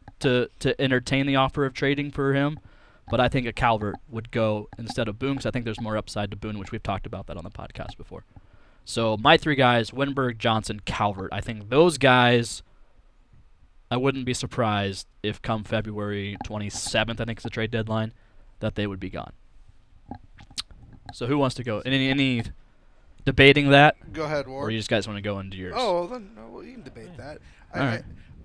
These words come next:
Speaker 2: I, I think, uh, on your, I like the first two. I
Speaker 3: Good.
Speaker 2: agree
Speaker 3: Yeah.
Speaker 2: with that.
Speaker 1: Wenberg and Johnson, okay.
Speaker 2: Yeah, see, I think Calvert's just gonna be a Jacket for life. I don't see him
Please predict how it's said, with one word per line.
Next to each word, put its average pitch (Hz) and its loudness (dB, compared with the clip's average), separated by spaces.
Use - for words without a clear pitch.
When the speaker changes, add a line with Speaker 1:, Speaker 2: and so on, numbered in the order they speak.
Speaker 2:
I, 180 -2
I 185 -4
think, 220 -6
uh, 139 -4
on 120 -16
your, 135 -10
I 143 -4
like 160 -4
the - -20
first 160 -12
two. 180 -10
I 120 -16
Speaker 3:
Good. 127 -10
Speaker 2:
agree 120 -10
Speaker 3:
Yeah. - -4
Speaker 2:
with 110 -8
that. 143 -6
Speaker 1:
Wenberg 110 -4
and 107 -6
Johnson, 110 -4
okay. 110 -4
Speaker 2:
Yeah, 139 -4
see, - -16
I 151 -12
think 151 -10
Calvert's 135 -8
just - -16
gonna 127 -12
be 123 -10
a 110 -12
Jacket 107 -12
for - -16
life. 110 -14
I 110 -14
don't 110 -14
see - -16
him 107 -14